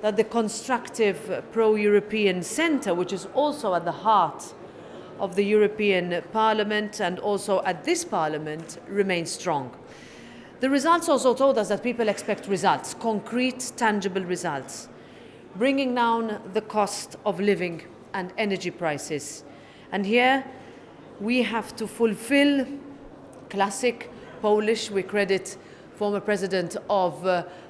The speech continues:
uh, the European Parliament, Jerzy Buzek's idea of a European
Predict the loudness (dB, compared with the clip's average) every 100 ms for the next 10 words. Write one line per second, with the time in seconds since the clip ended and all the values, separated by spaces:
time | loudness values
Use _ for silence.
0 | -6 0 0 0 0 2 4 4 4 2
1 | 4 4 4 4 0 2 4 4 2 2
2 | 2 4 4 4 4 2 4 4 4 0
3 | 0 2 2 0 -2